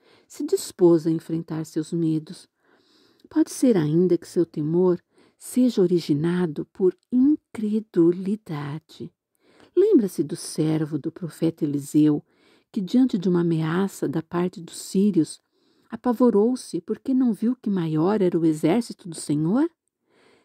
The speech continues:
Seja qual for o seu medo, saiba que Deus se importa com sua vida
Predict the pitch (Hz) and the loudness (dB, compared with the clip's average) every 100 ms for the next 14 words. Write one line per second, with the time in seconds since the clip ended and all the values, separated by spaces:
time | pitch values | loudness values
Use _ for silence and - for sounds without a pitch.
0 | _ - - - 220 220 202 - - 220 | _ -16 -12 -2 0 0 -2 -8 -10 -4
1 | 240 269 - - 190 190 196 - 208 190 | -2 -4 -8 -2 0 2 -2 -4 -2 0
2 | 165 151 - 175 _ _ _ _ _ - | -2 -4 -8 -18 _ _ _ _ _ -6
3 | 220 214 175 - 175 170 190 185 180 254 | 0 0 0 -6 -10 2 4 4 0 -4
4 | 262 _ - 214 233 247 - 170 170 170 | -4 _ -8 -6 -4 -6 -10 -12 -10 -10
5 | - 165 160 165 151 147 156 | -6 -4 -2 -2 -2 -2 -6